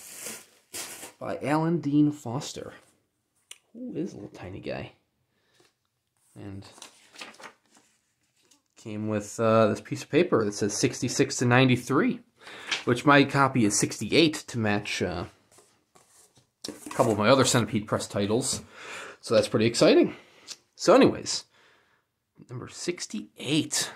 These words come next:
tipped by R F, who's tipped several of the other Centipede Press titles. Uh, so, Dark Star,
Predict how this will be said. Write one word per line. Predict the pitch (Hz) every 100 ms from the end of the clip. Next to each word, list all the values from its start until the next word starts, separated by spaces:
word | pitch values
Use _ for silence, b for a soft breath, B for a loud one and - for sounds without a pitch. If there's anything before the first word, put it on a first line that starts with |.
| B
tipped | - 131 127 -
by | 107 -
R | 107 131 -
F, | 131 113 -
who's | - -
tipped | - -
several | - - 151 180 110
of |
the | 110 -
other | 151 208
Centipede | - 90 - - -
Press | - -
titles. | - 85 92 101 - B B B B B -
Uh, | 107
so, | 104 - 135 123 - - _ _ _ _ _ _ b b b _
Dark | 156 226 254
Star, | - - 92 90 139